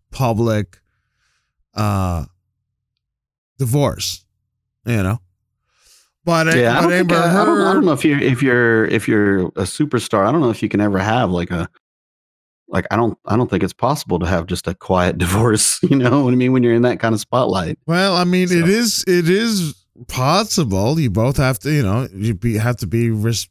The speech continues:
Speaker 1: respectful to each other and whatnot, you know?
Speaker 2: Yeah.
Speaker 1: But
Speaker 2: Not these days.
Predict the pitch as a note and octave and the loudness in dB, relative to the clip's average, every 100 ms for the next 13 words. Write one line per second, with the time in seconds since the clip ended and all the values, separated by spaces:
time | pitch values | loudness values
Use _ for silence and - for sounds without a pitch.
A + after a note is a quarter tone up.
0 | - A2+ - A#2 C#3 - G#2+ F#2 F#2 G2+ | -8 -6 -4 -4 -6 -4 -2 -2 -2 -2
1 | F#2 G#2 F#2+ G2+ F2+ F2+ G2 - B2 C3+ | -2 -2 -2 -2 -4 -2 -4 -4 -4 -4
2 | A#1 F2+ G2+ B2 _ - A2 C3 C3+ C3+ | -4 -4 -2 -4 _ -10 -6 -4 -2 0
3 | F#2+ F#2+ - _ _ _ _ C3 C3 C3 | 0 -2 -4 _ _ _ _ -2 0 2
4 | C3 G#2+ F#2+ F#2+ F2+ - | 0 2 2 2 0 -6